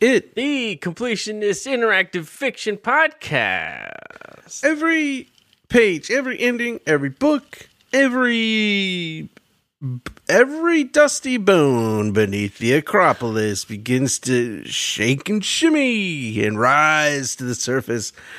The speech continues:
Speaker 1: as we go in search of the proof of the throne of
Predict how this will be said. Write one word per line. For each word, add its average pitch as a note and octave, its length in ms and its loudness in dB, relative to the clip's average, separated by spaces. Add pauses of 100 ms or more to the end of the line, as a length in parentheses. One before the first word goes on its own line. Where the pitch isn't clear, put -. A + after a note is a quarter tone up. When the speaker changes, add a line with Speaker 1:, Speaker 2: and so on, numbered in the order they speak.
(160)
Speaker 1:
as C#3 260 2
we D#3 540 0 (500)
go D#3 240 6
in D3 120 2
search D3+ 380 2
of D3 200 -2
the C#3 120 -2
proof F3+ 460 2
of D3 240 2
the E3 260 4 (160)
throne F3 480 2
of A#3+ 160 0